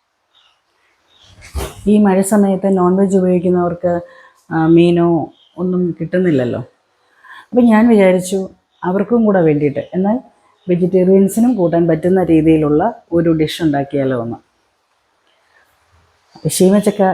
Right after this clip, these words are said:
ഇരിപ്പുണ്ടായിരുന്നു. അപ്പോൾ അത് വെച്ചിട്ടൊരു ഇറച്ചി മസാല റെഡിയാക്കാം എന്നിങ്ങനെ ഒന്ന് വിചാരിച്ചു. നിങ്ങൾക്കൊക്കെ അറിയായിരിക്കും, പക്ഷേ ഞാൻ എൻ്റെ ഒരു കൂട്ട് വെച്ചിട്ട്, ആ,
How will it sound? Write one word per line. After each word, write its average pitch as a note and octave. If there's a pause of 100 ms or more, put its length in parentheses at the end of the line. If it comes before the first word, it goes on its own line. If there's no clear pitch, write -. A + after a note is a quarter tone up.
(120)
ഇരിപ്പുണ്ടായിരുന്നു. B2+ (460)
അപ്പോൾ G#3 (540)
അത് A3
വെച്ചിട്ടൊരു F3 (140)
ഇറച്ചി G#3
മസാല E3+
റെഡിയാക്കാം C#3 (240)
എന്നിങ്ങനെ E3+
ഒന്ന് D3
വിചാരിച്ചു. B2+ (180)
നിങ്ങൾക്കൊക്കെ A#3
അറിയായിരിക്കും, D3 (520)
പക്ഷേ B3+ (160)
ഞാൻ F#3
എൻ്റെ A#3+
ഒരു G#3
കൂട്ട് F3
വെച്ചിട്ട്, D#3+ (600)
ആ, -